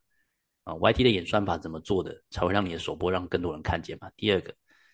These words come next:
你做首播其实不会增加流量，你只是会增加旧有的观众的粘着度。所以你的目标跟你想要做首播的出发点是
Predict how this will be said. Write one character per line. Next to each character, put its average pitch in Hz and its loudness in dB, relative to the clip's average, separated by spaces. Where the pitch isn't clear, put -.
你 90 -4
做 113 4
首 85 0
播 95 4
其 - -4
实 90 -2
不 87 -2
会 92 4
增 87 -4
加 87 0
流 76 -10
量， 82 -8
你 104 -6
只 87 -10
是 - -6
会 98 2
增 92 -2
加 90 2
旧 107 4
有 80 -6
的 90 0
观 98 4
众 98 2
的 78 -6
粘 90 -6
着 90 -2
度。 - -12
所 110 6
以 - 8
你 113 6
的 82 -4
目 107 2
标 90 4
跟 107 0
你 90 -2
想 85 -8
要 90 -2
做 98 2
首 78 -2
播 87 -2
的 80 -6
出 - -2
发 104 8
点 - -8
是 90 -4